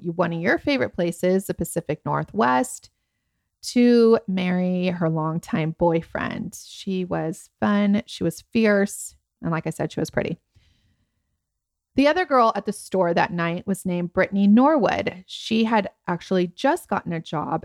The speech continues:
at the Bethesda Lulu. And I read somewhere that she had been transferred from a Lululemon nearby, but I didn't, I could not clarify if that was actual truth, but I think it was. So I'm just gonna say it,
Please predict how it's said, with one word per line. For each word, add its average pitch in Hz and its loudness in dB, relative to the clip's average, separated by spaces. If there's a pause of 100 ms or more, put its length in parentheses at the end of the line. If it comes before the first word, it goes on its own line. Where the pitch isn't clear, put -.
at 160 -2
the 165 -6
Bethesda 160 -4 (340)
Lulu. 165 2 (220)
And 175 -2
I 175 2
read 202 2
somewhere 185 2
that 170 -4
she - -10
had 170 -4
been 160 -6
transferred 247 0
from 180 0
a - 0
Lululemon 180 2
nearby, 214 0
but 170 0
I 180 -4 (120)
didn't, 214 2
I - -20
could - 0
not 240 2
clarify 170 -2
if 180 -4
that 151 -2
was - -6 (120)
actual 180 -2
truth, 240 0
but 175 0
I 165 2
think 156 -6
it 160 0
was. 180 0
So 160 -6
I'm 156 -6
just - -8
gonna 165 -4
say 160 -2
it, - -2